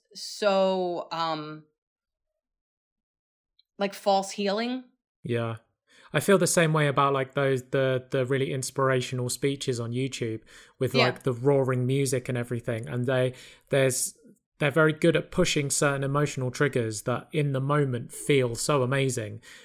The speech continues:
Speaker 2: And you do truly feel like you can do anything. And then I look on YouTube and I see, like, this has been viewed, like, three million times.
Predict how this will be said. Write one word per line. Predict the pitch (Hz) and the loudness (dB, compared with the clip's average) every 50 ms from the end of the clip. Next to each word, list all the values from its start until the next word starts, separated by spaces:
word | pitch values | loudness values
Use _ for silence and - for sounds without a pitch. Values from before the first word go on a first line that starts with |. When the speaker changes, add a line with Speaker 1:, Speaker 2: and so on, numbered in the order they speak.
| - _ - | -14 _ -4
Speaker 2:
And | 127 123 123 | -2 0 0
you | 123 127 123 | 0 -2 0
do | - 147 147 139 | 2 4 4 4
truly | 131 - - 160 147 139 131 135 | 2 2 4 4 4 4 4 0
feel | 131 - - 156 147 135 127 120 117 113 - - - - - _ _ _ _ | -2 2 4 6 6 6 4 2 0 -4 -8 -14 -20 -20 -20 _ _ _ _
like | - 127 127 127 127 - | 2 2 2 2 0 -2
you | - - 147 139 | -4 -4 -2 -2
can | - - 135 | 0 0 0
do | 123 135 131 135 | 2 4 4 4
anything. | 147 147 143 - - 123 117 107 110 120 - - - - - | 4 2 0 -4 -6 -8 -8 -8 -8 -10 -14 -16 -20 -8 -4
And | 143 139 139 | -2 0 2
then | 143 135 | 2 2
I | 143 139 | 2 4
look | 151 170 165 170 - | 4 4 4 4 2
on | 147 135 | 0 0
YouTube | 143 156 156 - 139 127 113 | 0 0 2 2 2 2 2
and | 127 123 | 0 0
I | 127 | -2
see, | 123 - - 139 135 127 | 0 0 2 4 4 4
like, | 123 127 123 123 - | 4 2 2 0 0
this | - 131 - - | -2 -2 -2 -2
has | 123 | -2
been | - - 131 123 | -2 -2 -2 -2
viewed, | 120 131 131 127 123 123 | 0 0 2 2 2 2
like, | 131 120 127 117 | 2 0 -2 -4
three | - - - 139 131 131 | -6 -2 0 2 2 2
million | 127 127 123 123 123 120 113 | 2 0 0 0 0 -2 -2
times. | 110 - 135 127 120 110 107 107 - - - | -2 -2 -2 -2 -4 -4 -8 -12 -14 -14 -16